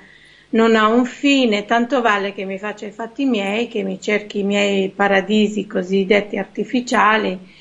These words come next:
che ne so, nella droga, nell'alcol, negli psicofarmaci o in altro ancora.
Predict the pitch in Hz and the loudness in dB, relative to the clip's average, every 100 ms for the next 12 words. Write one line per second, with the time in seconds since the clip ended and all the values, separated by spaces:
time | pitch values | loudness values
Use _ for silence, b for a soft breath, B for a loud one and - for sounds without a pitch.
0 | B B - 226 208 - 214 196 185 196 | B B -4 0 0 0 0 0 -2 -4
1 | 196 190 196 226 208 196 190 196 196 208 | -6 -2 4 4 4 -2 -4 -4 0 0
2 | 220 214 - 202 190 196 202 196 - - | 0 -6 -10 -6 -4 -4 -4 -6 -10 -20
3 | - 202 - 202 214 208 190 190 214 196 | -14 -10 2 4 4 0 -4 -8 -6 -2
4 | 202 202 202 202 196 - 196 190 - 190 | 2 2 2 2 -2 -6 -8 -8 -8 -4
5 | 180 185 190 - | -2 -2 -4 -6